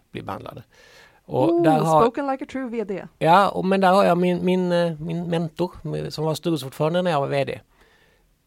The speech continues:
Speaker 1: Det var väldigt sällan hon sa till mig det jag ville höra, men hon sa alltid till mig det jag behövde höra. Eh, och man behöver det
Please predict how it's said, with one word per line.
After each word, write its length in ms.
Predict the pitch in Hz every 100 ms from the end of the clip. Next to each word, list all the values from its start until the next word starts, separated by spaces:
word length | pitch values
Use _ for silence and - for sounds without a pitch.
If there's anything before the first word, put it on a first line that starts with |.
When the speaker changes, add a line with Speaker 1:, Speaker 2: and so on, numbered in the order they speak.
| _ _ _ _
Speaker 1:
Det 120 | 151
var 100 | 151
väldigt 360 | 156 147 135 123
sällan 320 | 147 131 123
hon 160 | 127 113
sa 160 | 123
till 140 | - 117
mig 140 | 107
det 100 | 117
jag 140 | 113
ville 220 | 110 117 113
höra, 260 | 127 - -
men 140 | 139 135
hon 120 | 131
sa 260 | 120 123 127
alltid 380 | 143 139 143
till 160 | 143 123
mig 280 | 120 120 - -
det 80 | 123
jag 140 | 131
behövde 320 | 113 147 131
höra. 200 | 113 123 - _ _ _
Eh, 480 | 131 123 123 120 - -
och 380 | - 147 143 131 - _ _ 160
man 280 | 147 156
behöver 420 | 160 170 170 185 202
det 240 | 147